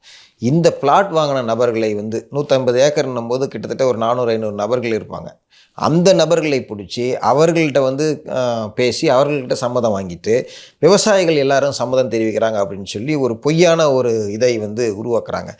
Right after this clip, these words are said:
அந்த கிராமங்களில் இருந்து அங்கே விவசாயம் செய்யக்கூடிய எந்த நபர்களுமே வந்-,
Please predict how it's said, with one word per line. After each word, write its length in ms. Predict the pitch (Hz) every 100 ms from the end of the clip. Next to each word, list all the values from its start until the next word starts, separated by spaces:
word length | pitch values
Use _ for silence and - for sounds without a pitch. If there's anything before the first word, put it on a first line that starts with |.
| - - -
அந்த 340 | - 127 139
கிராமங்களில் 920 | 110 135 147 170 165 156 151 147 131
இருந்து 560 | 120 135 147 139 156 -
அங்கே 420 | 117 135 139 156
விவசாயம் 540 | 127 123 139 147 139 135
செய்யக்கூடிய 680 | 120 117 110 113 110 104
எந்த 340 | 104 110 143 151
நபர்களுமே 560 | 120 110 104 104 110
வந்-, 240 | 113 98